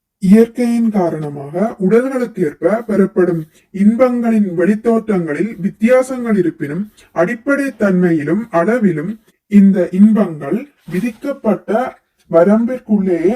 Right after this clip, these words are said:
அமைந்துள்ளன. இதுவே விதி எனப்படுகிறது. பன்றிக்கு விதிக்கப்பட்ட உணவு மரமே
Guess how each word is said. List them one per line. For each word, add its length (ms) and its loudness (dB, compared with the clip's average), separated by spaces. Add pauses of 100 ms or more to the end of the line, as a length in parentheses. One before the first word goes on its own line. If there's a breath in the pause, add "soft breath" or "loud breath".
அமைந்துள்ளன. 920 -2
இதுவே 480 0 (340)
விதி 360 2
எனப்படுகிறது. 920 -4 (320)
பன்றிக்கு 760 -2
விதிக்கப்பட்ட 760 -2
உணவு 400 0
மரமே 420 -2